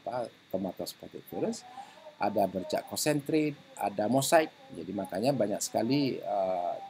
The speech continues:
virus yang diberi nama pada gejala pertama dia disebut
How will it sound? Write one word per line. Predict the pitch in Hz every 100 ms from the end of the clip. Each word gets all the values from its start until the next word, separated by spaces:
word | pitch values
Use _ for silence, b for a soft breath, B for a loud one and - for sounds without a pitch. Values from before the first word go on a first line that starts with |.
| - - -
virus | 98 101 139 113
yang | 98
diberi | 92 87 95
nama | 92 101 127 135
pada | 98 98 95
gejala | 92 92 101
pertama | - 95 113 113 104
dia | 98
disebut | 98 - 107